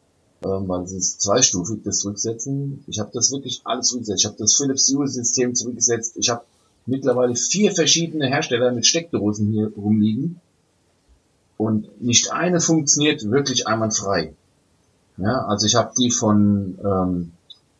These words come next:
von Inner Light hab ich die Steckdosen hier liegen. Ich hab, ähm, jetzt ganz neu Gosund Steckdosen hier liegen. Ich hab, ähm, wie heißen die anderen da?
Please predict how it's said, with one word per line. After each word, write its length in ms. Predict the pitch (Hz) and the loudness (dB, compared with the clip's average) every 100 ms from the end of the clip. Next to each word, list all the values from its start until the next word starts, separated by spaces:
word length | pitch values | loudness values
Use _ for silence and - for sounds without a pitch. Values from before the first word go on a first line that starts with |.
| _ _ _ _ | _ _ _ _
von 280 | - 98 - | -2 0 2
Inner 420 | 147 175 208 208 - | 2 4 2 -2 -6
Light 400 | 131 139 175 - 170 | -2 0 0 -2 -4
hab 120 | 165 | 0
ich 60 | |
die 60 | - | 2
Steckdosen 480 | - 170 170 165 165 | 0 0 0 2 2
hier 120 | 160 | 2
liegen. 500 | 170 175 180 180 - - | 0 0 -2 -2 -6 -6
Ich 260 | 107 - | 0 2
hab, 200 | 117 117 - _ - | 2 -4 -10 _ 0
ähm, 300 | 107 104 104 | 2 4 2
jetzt 180 | 107 | 2
ganz 280 | 113 131 135 | 0 -2 -2
neu 380 | 120 127 143 139 - - | 0 2 2 0 -6 -2
Gosund 580 | 127 135 156 190 202 - _ _ _ _ _ _ _ _ _ _ _ _ _ - | 2 4 4 2 -2 -10 _ _ _ _ _ _ _ _ _ _ _ _ _ -4
Steckdosen 560 | - 143 156 160 160 160 | -2 0 2 2 2 0
hier 100 | 160 | 0
liegen. 480 | 165 165 185 190 - _ _ _ _ _ | -2 -2 -2 -4 -10 _ _ _ _ _
Ich 160 | 107 123 | -2 0
hab, 220 | 123 - | -2 -4
ähm, 800 | - 113 110 110 110 110 104 104 - _ _ - 98 | 2 4 6 4 4 4 2 -2 -16 _ _ -14 -8
wie 140 | 92 | -4
heißen 320 | 101 104 110 | -2 0 -2
die 80 | 101 | -2
anderen 460 | 123 131 131 135 131 | -2 0 0 2 2
da? 480 | 131 131 127 123 | 2 2 0 -4